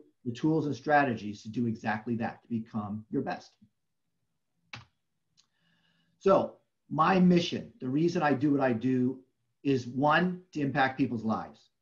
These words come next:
and two, to make a difference. And this has always been the case. The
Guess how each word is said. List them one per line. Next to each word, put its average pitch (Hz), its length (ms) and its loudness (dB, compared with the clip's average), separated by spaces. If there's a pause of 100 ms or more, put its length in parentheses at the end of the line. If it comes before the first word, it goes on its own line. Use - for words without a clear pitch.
(680)
and 120 160 -8
two, 127 480 4 (280)
to 120 60 -6
make 120 220 -2
a 113 60 -4
difference. - 480 -16 (720)
And 127 180 -4
this 175 220 2
has 143 180 0 (100)
always 151 360 4
been 135 140 -2
the 123 60 -4
case. - 440 -8 (240)
The 123 120 -8